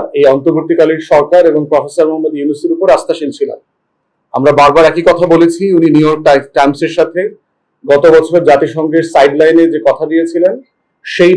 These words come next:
ডেডলাইনের মধ্যে নির্বাচন হবে, আমরা প্রথম দিন থেকে এটা বিশ্বাস করেছি।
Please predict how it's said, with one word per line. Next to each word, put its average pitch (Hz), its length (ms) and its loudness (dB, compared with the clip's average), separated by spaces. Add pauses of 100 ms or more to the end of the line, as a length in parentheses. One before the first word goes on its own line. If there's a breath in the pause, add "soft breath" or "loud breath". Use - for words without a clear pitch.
ডেডলাইনের 170 480 2
মধ্যে 170 260 0 (100)
নির্বাচন 151 360 2
হবে, 117 240 -4 (220)
আমরা 139 240 2
প্রথম 190 280 2
দিন 190 160 0
থেকে 196 180 0
এটা 175 200 2
বিশ্বাস 143 280 -4
করেছি। 131 300 -4